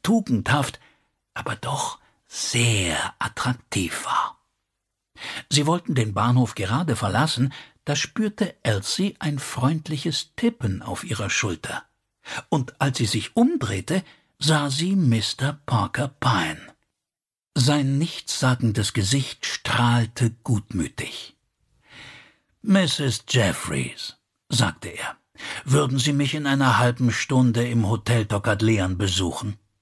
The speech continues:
Ich glaube, ich habe dann gute Nachrichten für Sie.“ Elsie sah Edward unsicher an. Dann stellte sie die beiden Männer einander vor.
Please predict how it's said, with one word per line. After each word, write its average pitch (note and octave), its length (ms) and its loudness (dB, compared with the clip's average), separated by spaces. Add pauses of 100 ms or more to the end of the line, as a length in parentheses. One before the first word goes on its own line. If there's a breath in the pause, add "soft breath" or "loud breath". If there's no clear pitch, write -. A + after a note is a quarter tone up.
(300 loud breath)
Ich - 200 0
glaube, F3+ 580 2 (320 loud breath)
ich D3 260 2
habe A#2+ 260 2
dann G#2 440 0
gute C3 400 2
Nachrichten F#2 720 0
für - 180 -2
Sie.“ - 240 -4 (1700 loud breath)
Elsie D3+ 540 2
sah D3+ 420 -2
Edward A2 640 -2
unsicher A2+ 720 0
an. F2+ 200 -2 (640)
Dann D3 300 2
stellte C3 380 -2
sie A#2 140 2
die C#3 120 -2
beiden A2 340 2
Männer G2+ 320 4
einander A2+ 400 2
vor. - 480 -2